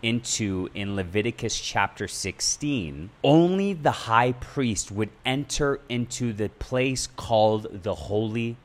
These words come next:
of Holies, where the place of atonement was, or where God's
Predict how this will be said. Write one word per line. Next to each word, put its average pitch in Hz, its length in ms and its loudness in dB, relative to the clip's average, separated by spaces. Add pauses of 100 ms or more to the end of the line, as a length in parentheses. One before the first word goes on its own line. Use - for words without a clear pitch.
of 92 280 0 (240)
Holies, 90 680 -6
where 120 240 6
the 113 100 4
place 135 640 0
of 110 140 0
atonement 110 680 -2
was, 92 640 0 (120)
or 120 420 6 (260)
where 98 440 2
God's 107 680 6